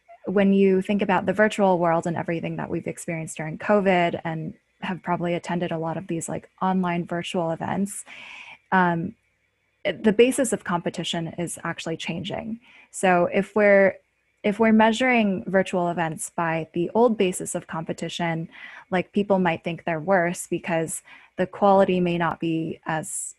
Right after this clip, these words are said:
consistent or high. Um, the opportunities to meet other attendees, you're never gonna get that, that, like, closeness that you get from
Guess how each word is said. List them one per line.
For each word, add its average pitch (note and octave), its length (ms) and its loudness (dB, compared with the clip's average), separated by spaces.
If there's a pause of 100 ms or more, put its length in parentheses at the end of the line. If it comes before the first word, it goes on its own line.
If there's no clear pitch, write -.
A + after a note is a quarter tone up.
(240)
consistent G3 680 0
or E3 120 -4
high. F#3+ 580 2 (380)
Um, D#3 300 -2
the - 120 -2
opportunities F3 640 -2
to F3 60 -6
meet F3+ 300 0
other F3+ 200 0
attendees, E3+ 840 -2
you're F3+ 100 -2
never E3+ 240 -2
gonna E3+ 220 -6
get D#3 340 -2
that, D#3+ 320 -2 (500)
that, F3 340 -2 (300)
like, F3+ 300 -8 (140)
closeness F#3 640 0
that - 160 -6
you F3+ 100 -2
get E3+ 320 0
from E3 280 -2